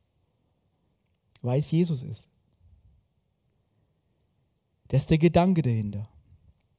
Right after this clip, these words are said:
Friedfertig, aufrichtig, wahrhaftig und treu. In dem zu leben.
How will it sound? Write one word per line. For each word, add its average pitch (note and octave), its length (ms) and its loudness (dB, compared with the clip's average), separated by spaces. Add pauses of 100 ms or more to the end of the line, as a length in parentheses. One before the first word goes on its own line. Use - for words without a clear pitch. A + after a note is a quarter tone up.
(380)
Friedfertig, G3 800 2
aufrichtig, F3 680 2
wahrhaftig E3+ 600 -2
und F3+ 160 -4
treu. E3 260 -2 (2500)
In D3+ 160 0
dem D3+ 220 2
zu - 120 -4
leben. C3 420 -4